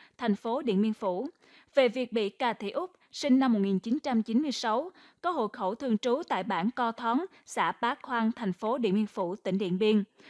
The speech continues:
bỏ bom một trăm năm mươi mâm cổ cưới, Công an thành phố Điện Biên đã khẩn trương vào cuộc điều tra, làm rõ vụ việc.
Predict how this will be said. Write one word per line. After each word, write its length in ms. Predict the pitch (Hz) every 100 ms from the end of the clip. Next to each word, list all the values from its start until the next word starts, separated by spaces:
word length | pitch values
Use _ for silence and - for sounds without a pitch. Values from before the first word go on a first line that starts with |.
| - _
bỏ 160 | 226 240
bom 260 | 277 254
một 200 | 240 -
trăm 200 | 269 254
năm 160 | 254 233
mươi 160 | 247
mâm 240 | 226 240 226
cổ 180 | 196 185
cưới, 340 | - 233 359 381 _ - - -
Công 160 | 311
an 220 | - 294
thành 180 | 277 226
phố 220 | - 240
Điện 260 | 320 202 202
Biên 240 | 254 247 226 - -
đã 140 | 214 202
khẩn 220 | 214 233
trương 260 | - 262 247
vào 160 | 226
cuộc 260 | - 202 -
điều 180 | 208 190
tra, 400 | 254 240 220 226
làm 260 | 214 185
rõ 220 | 175 165 208
vụ 140 | 202
việc. 380 | 170 202 190 -